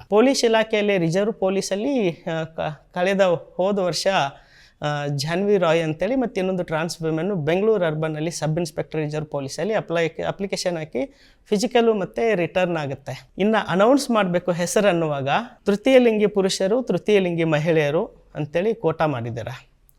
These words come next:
ಆ ತೃತೀಯ ಲಿಂಗಿ ಮಹಿಳೆ ಕೋಟದಲ್ಲಿ ಇವರಿಬ್ಬರು,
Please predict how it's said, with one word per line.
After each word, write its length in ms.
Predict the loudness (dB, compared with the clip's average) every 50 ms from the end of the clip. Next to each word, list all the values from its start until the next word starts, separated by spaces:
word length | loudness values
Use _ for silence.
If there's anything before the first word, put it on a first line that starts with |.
| _ -6
ಆ 60 | -6
ತೃತೀಯ 400 | -6 -4 -4 -6 -2 2 4 4
ಲಿಂಗಿ 260 | 4 4 4 2 2
ಮಹಿಳೆ 500 | 2 2 0 0 0 0 0 0 0 0
ಕೋಟದಲ್ಲಿ 920 | -2 -4 0 2 2 4 4 2 0 0 -2 -2 -2 -2 -2 -2 -2 -2 0
ಇವರಿಬ್ಬರು, 800 | 0 2 2 2 2 0 0 0 0 0 2 0 0 -2 -4 -6